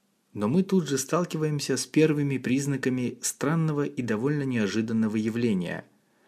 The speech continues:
Обнаруживается недостаточность математических средств, любых, для достижения некоторых целей, определившихся сравнительно недавно и относящихся к самым передовым областям современных исследований.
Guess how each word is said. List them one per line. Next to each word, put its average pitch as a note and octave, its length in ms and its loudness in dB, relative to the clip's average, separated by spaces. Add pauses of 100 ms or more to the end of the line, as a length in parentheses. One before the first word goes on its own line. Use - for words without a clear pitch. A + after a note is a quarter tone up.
(140)
Обнаруживается A#2+ 960 0
недостаточность A2+ 880 -2
математических G2+ 840 -2
средств, - 560 -2 (160)
любых, A#2+ 580 0 (300)
для A2 160 6
достижения B2 680 0
некоторых C3 480 -2
целей, F#2 540 0 (280)
определившихся G#2+ 840 0
сравнительно A2+ 600 0
недавно G2 680 0 (220)
и A#2+ 80 4
относящихся B2 720 0
к - 100 -6
самым E3 360 0
передовым A2 520 0
областям G2 520 -2
современных G2 640 0
исследований. F2 720 -2